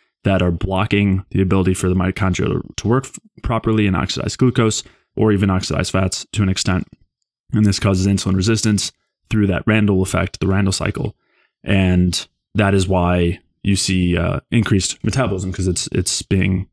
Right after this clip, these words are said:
blocked by these lipid metabolites. The second hypothesis that they mention, or hypothesis that they mention, is that you have this lipid overload. You end up with so much of these fats coming in that this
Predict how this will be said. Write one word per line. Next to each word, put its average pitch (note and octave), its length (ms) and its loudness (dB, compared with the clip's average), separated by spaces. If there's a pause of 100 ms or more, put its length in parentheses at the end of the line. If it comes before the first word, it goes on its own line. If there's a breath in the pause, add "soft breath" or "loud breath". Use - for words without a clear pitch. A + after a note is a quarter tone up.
(120)
blocked F#2 320 0
by F#2+ 320 -4 (400)
these F#2+ 140 0
lipid F#2+ 260 2
metabolites. - 640 -4 (440)
The G#2 80 -2
second D#3 280 2
hypothesis F#2+ 500 0
that F#2+ 120 0
they F2+ 60 2
mention, - 340 0 (120)
or F#2 140 2
hypothesis F#2 560 0
that F#2 100 -2
they F2 80 -2
mention, F2+ 460 -2 (520 soft breath)
is G2 180 2
that G2 200 2
you G2 100 2
have G#2 240 0
this F#2+ 140 2
lipid G2+ 420 4
overload. F#2+ 500 2
You G2+ 120 2
end G2 100 4
up F#2 100 -2
with F#2+ 120 -2
so A2+ 240 2
much G2+ 220 2
of F#2+ 80 -2
these F2+ 460 0
fats G#2+ 300 0
coming F#2 320 0
in A#2 280 2 (540)
that G2+ 380 2
this G2+ 500 0